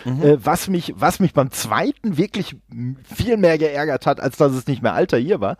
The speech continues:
Speaker 2: war einfach die Tatsache, dass wir auf einmal im, weiß ich nicht, vierzehnten, fünfzehnten Jahrhundert in Italien unterwegs sind.
Speaker 1: Ja.
Speaker 2: Und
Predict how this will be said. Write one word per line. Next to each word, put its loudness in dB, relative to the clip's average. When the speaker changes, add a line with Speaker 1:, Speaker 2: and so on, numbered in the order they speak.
Speaker 2:
war 2
einfach 0
die -10
Tatsache, 2
dass -2
wir 2
auf 0
einmal 2
im, 2
weiß -2
ich -2
nicht, -2
vierzehnten, 0
fünfzehnten 0
Jahrhundert 2
in -4
Italien 0
unterwegs -2
sind. -2
Speaker 1:
Ja. -2
Speaker 2:
Und 4